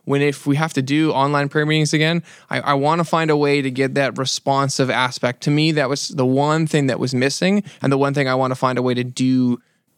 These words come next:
next time, because I, I really think that having the back and forth is just so key to the way we do prayer.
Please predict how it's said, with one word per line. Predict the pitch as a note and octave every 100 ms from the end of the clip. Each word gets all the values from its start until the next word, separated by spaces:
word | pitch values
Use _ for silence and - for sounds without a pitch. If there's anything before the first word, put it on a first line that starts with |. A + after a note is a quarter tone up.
| -
next | C3 C3 C3 -
time, | - A2+ - - _ _
because | - C3+
I, | C3 C#3 D3
I |
really | C#3+ D#3 D#3+
think | D3+ D3+ C#3
that | C3 B2+ - - -
having | C#3+ D3 D#3+ D#3
the | C3+
back | B2+ C3+ C3+ D3+
and | C#3+ C#3
forth | - B2+ A#2 D3 - - -
is | F3+ B2+ A#2+ C3
just | C#3+ - -
so | C#3+ D3
key | - - C#3 C3
to | - C3 B2
the | B2
way | B2+ C3 C3
we | B2+ C3+
do | C3 C3 B2
prayer. | B2 C3 A#2+ A#2 -